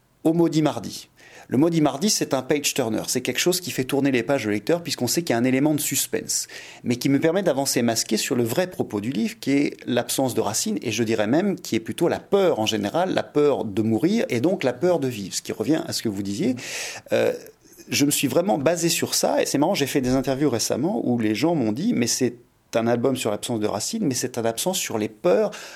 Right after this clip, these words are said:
au sens large du terme, parce qu'il y a des peurs chez tous les personnages, les peurs d'être, de, de ne pas être ce qu'on est vraiment, d'aller vers ce que l'on pense être la bonne direction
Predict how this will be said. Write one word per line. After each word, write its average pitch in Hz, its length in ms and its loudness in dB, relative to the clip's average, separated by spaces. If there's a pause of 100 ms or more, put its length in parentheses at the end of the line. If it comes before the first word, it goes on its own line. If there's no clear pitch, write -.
(520)
au 127 120 2
sens 127 300 0
large 123 340 2
du 120 100 -8
terme, 196 220 0
parce 135 180 0
qu'il 135 100 0
y - 20 2
a - 20 2
des 127 120 2
peurs 196 280 0
chez - 160 -2
tous 185 120 -4
les 151 100 2
personnages, 123 440 -2
les 117 100 0
peurs 123 220 0
d'être, 160 360 0
de, 120 80 0
de 117 380 -2
ne 104 60 -4
pas 139 220 0
être 147 180 2
ce - 280 -2
qu'on 123 200 0
est 123 80 4
vraiment, 131 360 2
d'aller 139 320 2
vers 113 180 0
ce - 480 0
que 131 160 -2
l'on 113 220 0
pense 143 480 0 (260)
être 123 240 0
la 113 80 2
bonne 113 200 2
direction 117 540 0